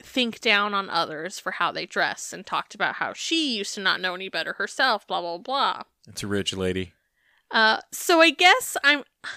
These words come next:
Speaker 1: I mean, I guess I'm glad that she said something, whatever.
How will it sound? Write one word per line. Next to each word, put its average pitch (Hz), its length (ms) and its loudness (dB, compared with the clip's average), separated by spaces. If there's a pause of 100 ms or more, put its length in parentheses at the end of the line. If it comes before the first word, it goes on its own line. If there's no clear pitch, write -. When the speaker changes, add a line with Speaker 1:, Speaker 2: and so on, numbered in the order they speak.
(140)
Speaker 1:
I 285 120 0
mean, 277 160 0
I 262 140 4
guess 202 800 0 (140)
I'm 202 180 2
glad 165 320 0
that - 120 -4
she 208 140 -8
said 175 260 -4
something, 175 460 -8
whatever. 165 520 -4